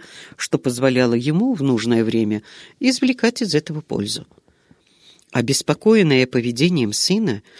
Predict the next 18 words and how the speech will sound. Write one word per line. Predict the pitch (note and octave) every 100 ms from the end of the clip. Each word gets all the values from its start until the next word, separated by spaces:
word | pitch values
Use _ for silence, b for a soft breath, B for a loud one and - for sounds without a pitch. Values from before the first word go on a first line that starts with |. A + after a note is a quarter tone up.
| B B
маркиза | B2+ B2+ - C#3 B2+ B2
де | C3
Вивальди | B2 A#2+ D3+ E3+
была | F#3 B2+ C3 D3+
предметом | D#3 A2+ A#2 D3 F#3
его | D#3+ A#2+ B2
особого | D3 - A#2+ C3+ F3 G3
интереса | G3+ D3+ B2+ B2+ A2 G#2 A2+
и | A2
внимания. | A2+ A2 G#2+ G#2 G#2 - B B B B B B
Узнав | D#3 C#3+ F#3+ G#3 E3+
её | C#3 E3 E3
как | A#2+ A#2
женщину | A2+ B2+ - - A2+
сильной | - A#2+ A2+ A2
воли | G#2 C#3+ E3
и | A2+
страстей, | G2 - G#2+ - - D3+ F#3+